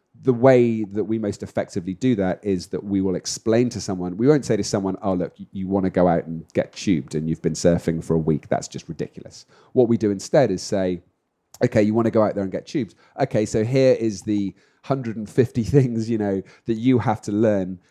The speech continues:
that are gonna be skills you'll need, the pieces of the puzzle that you're gonna need to put together in order to make that happen.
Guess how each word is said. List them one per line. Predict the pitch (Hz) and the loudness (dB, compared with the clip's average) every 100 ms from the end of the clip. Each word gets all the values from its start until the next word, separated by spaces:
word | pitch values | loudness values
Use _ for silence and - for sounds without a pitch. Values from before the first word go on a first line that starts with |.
| _ _ - | _ _ -10
that | 98 107 | 0 2
are | 104 | 2
gonna | 104 | 2
be | 95 | 0
skills | 98 - 123 110 98 | -2 2 2 2 0
you'll | 104 | -2
need, | 104 95 | -2 -2
the | 87 | -4
pieces | - 120 - 98 | -2 -2 -2 -4
of | 98 | -4
the | 98 | -4
puzzle | - 113 92 85 | 2 2 2 -2
that | 85 | -2
you're | 95 | 0
gonna | 95 92 | 0 0
need | 92 - | -2 -2
to | |
put | - - | -4 -4
together | - 87 95 90 | -2 0 2 2
in | 87 | 0
order | 87 87 | 0 -2
to | 90 | -4
make | 82 - | -6 -6
that | 78 | -8
happen. | 110 107 - 151 | -6 -6 -4 -6